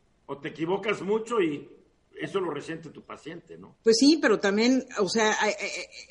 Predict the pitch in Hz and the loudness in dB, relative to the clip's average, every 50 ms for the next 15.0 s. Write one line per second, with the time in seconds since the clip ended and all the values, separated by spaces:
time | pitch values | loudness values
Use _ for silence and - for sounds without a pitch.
0 | - - - _ _ - - - 247 247 - 277 277 311 - - 247 226 220 220 | -14 -14 -16 _ _ -8 -2 2 2 4 4 4 2 2 2 2 4 4 4 4
1 | 226 262 247 - 233 208 202 208 214 220 247 247 - 269 214 - - - 214 208 | 4 2 2 0 0 0 0 2 2 2 0 0 -2 -4 -6 -6 -4 -4 -4 -4
2 | 233 214 196 156 - 151 143 139 156 202 311 349 - - _ _ _ _ _ _ | -4 -6 -6 -6 -4 -4 -4 -4 -4 -4 -6 -8 -10 -14 _ _ _ _ _ _
3 | _ _ _ _ _ _ _ _ _ _ _ _ _ _ _ _ _ _ _ _ | _ _ _ _ _ _ _ _ _ _ _ _ _ _ _ _ _ _ _ _
4 | _ _ _ _ _ _ _ _ _ _ _ _ _ - _ - 151 185 190 170 | _ _ _ _ _ _ _ _ _ _ _ _ _ -20 _ -8 -6 -4 -4 -4
5 | 151 175 185 190 185 180 190 190 202 202 202 185 - - 196 190 196 202 185 180 | -2 -2 -2 -2 0 0 -2 -2 -2 -4 -6 -6 -6 -6 -6 -4 -4 -4 -2 -2
6 | 190 190 196 - - 180 190 190 202 208 190 196 - 170 160 160 151 180 180 170 | -4 -6 -6 -8 -6 -6 -4 -2 -2 -4 -4 -4 -4 -8 -6 -4 -2 -2 -2 -2
7 | 160 160 170 170 - - - _ _ _ _ - - 147 147 - 151 156 139 151 | -2 -6 -6 -10 -12 -18 -20 _ _ _ _ -14 -12 -10 -10 -8 -8 -10 -8 -8
8 | 160 156 165 180 196 208 214 208 - - 185 165 160 165 - 156 156 147 151 170 | -8 -6 -2 -2 0 0 0 -2 -4 -4 -4 -4 -4 -6 -6 -6 -4 -4 -2 -4
9 | 202 277 - - - - _ _ _ _ _ _ _ _ - 131 143 160 160 175 | -4 -6 -10 -14 -20 -20 _ _ _ _ _ _ _ _ -12 -8 -4 -4 -2 0
10 | 175 156 147 131 - 175 202 185 190 196 202 190 180 165 160 156 175 185 196 - | 0 0 0 0 0 0 0 2 0 -2 -4 -4 -4 -2 0 0 -2 -2 -4 -8
11 | - - - _ - 151 147 160 175 196 190 - 202 175 175 180 185 185 208 196 | -16 -20 -20 _ -14 -10 -4 -2 -2 -2 0 0 -2 0 0 -2 -4 -4 -4 -6
12 | 185 - 190 175 165 170 196 208 - - - 170 170 185 185 165 170 175 180 185 | -4 -2 -2 0 0 0 -2 -4 -6 -4 -4 -4 -2 0 -2 -2 -2 -4 -2 -2
13 | 175 170 175 175 - - - 151 135 127 117 123 131 143 160 170 - 147 135 - | -2 -2 -2 -4 -10 -10 -8 -8 -8 -8 -6 -6 -6 -4 -6 -6 -8 -10 -12 -14
14 | - - 135 151 156 - 123 - - 131 131 120 104 - - 95 104 135 170 196 | -12 -10 -10 -10 -10 -10 -12 -14 -14 -14 -12 -14 -16 -16 -16 -14 -12 -12 -12 -14